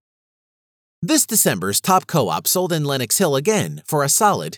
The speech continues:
twelve million dollars. For bargain seekers who still want Manhattan real estate,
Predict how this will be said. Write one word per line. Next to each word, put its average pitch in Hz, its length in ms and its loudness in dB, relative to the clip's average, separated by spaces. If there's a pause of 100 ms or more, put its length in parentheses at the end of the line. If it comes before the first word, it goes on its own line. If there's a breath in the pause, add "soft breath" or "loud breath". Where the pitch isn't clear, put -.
twelve 101 360 -4
million 78 320 -10
dollars. 90 480 -4 (920)
For 214 140 4
bargain 226 380 2
seekers - 400 -2
who 135 100 -2
still 233 260 0
want 180 200 -2
Manhattan 135 420 -4
real 170 220 -2
estate, - 400 -4